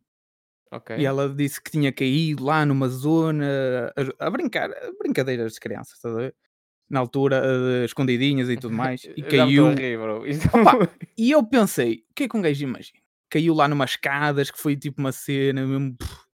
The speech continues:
Speaker 2: E eu pensei que, tipo, tivesse sido, tipo, um grande acontecimento, pá, tipo, uma altura do caraças, tipo,
Speaker 1: Sim,
Speaker 2: uma
Speaker 1: sim,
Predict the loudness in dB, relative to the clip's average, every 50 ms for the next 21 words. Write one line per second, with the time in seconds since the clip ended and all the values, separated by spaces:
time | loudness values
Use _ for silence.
0 | _ _ _ _ _ _ _ _ _ _ _ _ _ -2 0 0 2 2 2 0
1 | 2 2 -2 -2 -2 -4 -8 -10 -10 -10 _ _ -8 -4 -2 -2 -2 -2 -4 -6
2 | -6 -4 -4 -4 -6 -8 -12 -12 -10 -10 -8 -4 -2 0 0 0 0 -2 -2 -2
3 | -2 -2 -2 -4 -4 -4 -6 -6 -6 -6 -6 -4 -4 -2 -2 -2 -2 -2 -2 -4
4 | -6 -6 -8 -8 -8 -10 _ _ -20 -20 _ -20 -16 -16 -16 -16 _ -12 -10 -10
5 | -10 -10 -12 _ _ _ -4 -2 0 0 0 -2 -2 0 0 0 -2 -2 -6 -2
6 | -2 0 0 0 0 -2 -4 -6 -6 -8 -10 -10 -12 -20 -20 _ -8 -4 -2 -2
7 | 0